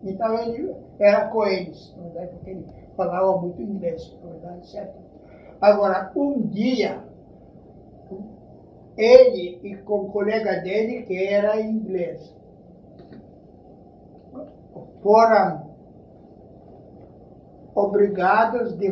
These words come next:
fazer uma, ah,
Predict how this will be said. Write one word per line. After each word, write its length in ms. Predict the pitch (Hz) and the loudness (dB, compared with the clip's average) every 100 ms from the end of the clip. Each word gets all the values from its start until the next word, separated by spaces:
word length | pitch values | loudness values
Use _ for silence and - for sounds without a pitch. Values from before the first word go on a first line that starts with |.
| - | -2
fazer 880 | 202 190 180 - 196 220 226 226 - - - - - - - | 0 0 -2 -4 0 4 4 2 -4 -20 -20 -20 -20 -20 -6
uma, 1000 | 190 202 214 208 202 196 190 185 151 - - - - - - - 185 | -2 0 0 0 0 0 0 -4 -8 -16 -20 -20 -20 -20 -20 -16 -8
ah, 480 | 170 165 160 160 | -6 -4 -6 -8